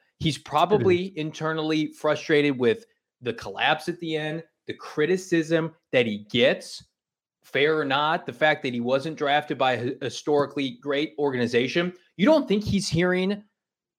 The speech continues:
Speaker 1: the information being said about Joe Burrow right now, about he's the
Speaker 2: Oh,
Speaker 1: future
Speaker 2: yeah.
Speaker 1: of the league and he, he elevated this team and they were the least talented team in the playoffs and they're in the Super Bowl now and they beat the Chiefs? That should have been Kyler Murray. That, Kyler Murray was the M V P through eight weeks. Kyler Murray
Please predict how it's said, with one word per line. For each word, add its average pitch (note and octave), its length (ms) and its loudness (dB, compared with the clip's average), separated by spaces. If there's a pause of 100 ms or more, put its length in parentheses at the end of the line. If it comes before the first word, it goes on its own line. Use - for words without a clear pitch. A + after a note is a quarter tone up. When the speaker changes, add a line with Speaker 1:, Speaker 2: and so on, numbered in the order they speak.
(100)
Speaker 1:
the C#3 120 4
information D#3 500 -4
being D3 240 -4
said D3+ 180 2
about D3 240 0
Joe D3+ 140 2
Burrow A#2+ 260 0
right E3 220 0
now, F#3 220 -2
about B2+ 200 2
he's B2 160 -2
the - 160 -16
Speaker 2:
Oh, A2 40 -2
Speaker 1:
future C3+ 200 -2
Speaker 2:
yeah. E3+ 40 2
Speaker 1:
of E3+ 80 0
the E3 60 -4
league E3+ 340 2
and A#2+ 100 -6
he, C3 180 -2 (260)
he F#3+ 200 4
elevated F#3+ 480 2
this A3 180 0
team A#3+ 320 0
and D3 80 -2
they D3+ 80 2
were E3 140 0
the D#3 80 0
least G3 460 -4
talented G#3+ 400 -4
team A3 180 -2
in A3+ 60 -4
the A3 80 -6
playoffs G#3 440 2
and C#3+ 120 -6
they're D3+ 180 0
in A3 100 2
the B3 80 0
Super A#3+ 240 0
Bowl C#3+ 200 4
now C3+ 240 0
and A#2+ 180 -2
they C3 80 0
beat F3+ 240 -6
the A#3+ 80 -12
Chiefs? A3+ 480 2 (560)
That - 140 -6
should C#4 140 -2
have A#3 60 -2
been B3 120 0
Kyler C#4 320 0
Murray. E4 340 -2 (760)
That, C4 360 -2
Kyler D#4 260 2
Murray D4 420 2
was F#3 280 0
the F#3+ 140 0
M F#3+ 100 2
V E3+ 140 -6
P E3 260 -4
through C#3+ 240 0
eight B2+ 140 0
weeks. B2 280 -8
Kyler D4+ 380 0
Murray C4 520 0